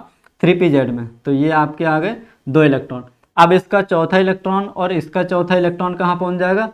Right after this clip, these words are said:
यहाँ अधिक ऊर्जा वाले, अ, कक्षक में। ये पाँचवा इले-, पाँचवा इलेक्ट्रॉन और इसका पाँचवा इलेक्ट्रॉन कहाँ पहुँच जाएंगे? यहाँ पहुँच जाएंगे, ठीक है। जो कि क्या है? पाई स्टार टू पी बाई, ठीक है, पाई स्टार टू पी बाई। अब इसी को अगर हम अरेंज कर दें, पाई स्ट-, अ,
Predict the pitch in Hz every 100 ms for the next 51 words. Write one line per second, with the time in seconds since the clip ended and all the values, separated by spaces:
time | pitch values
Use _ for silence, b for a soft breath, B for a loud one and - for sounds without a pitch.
0 | _ _ - 147 147 147 151 170 170 175
1 | 165 165 160 160 165 160 156 147 151 151
2 | 147 147 143 B B B _ 156 160 185
3 | 190 180 175 190 185 185 175 170 175 175
4 | 175 190 180 180 190 196 185 175 170 180
5 | 175 165 165 165 160 170 170 170 170 170
6 | 170 175 185 214 185 143 135 131 123 131
7 | 131 135 143 143 240 294 B B 135 156
8 | 165 170 170 185 170 165 165 - 175 170
9 | 165 151 208 277 B B 135 123 139 123
10 | 117 - 226 240 - _ 156 165 - 180
11 | 185 170 170 143 135 B B B 196 196
12 | 185 - 214 226 214 208 214 175 175 202
13 | 202 185 151 135 - _ - 160 175 -
14 | - 165 165